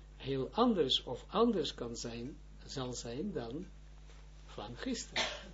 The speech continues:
Dus die twee, eh, belangrijke punten, dus in elke toestand moet je hebben. En dan, dat maakt dat jou, dat het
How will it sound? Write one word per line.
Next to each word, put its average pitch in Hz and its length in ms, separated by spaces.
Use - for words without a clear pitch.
Dus - 220
die 226 220
twee, 160 500
eh, 131 340
belangrijke 127 1000
punten, 190 300
dus 143 180
in 113 160
elke 160 340
toestand 190 420
moet 151 200
je 135 200
hebben. - 520
En 139 220
dan, 208 300
dat 151 320
maakt 147 480
dat - 180
jou, 127 280
dat 127 240
het 131 100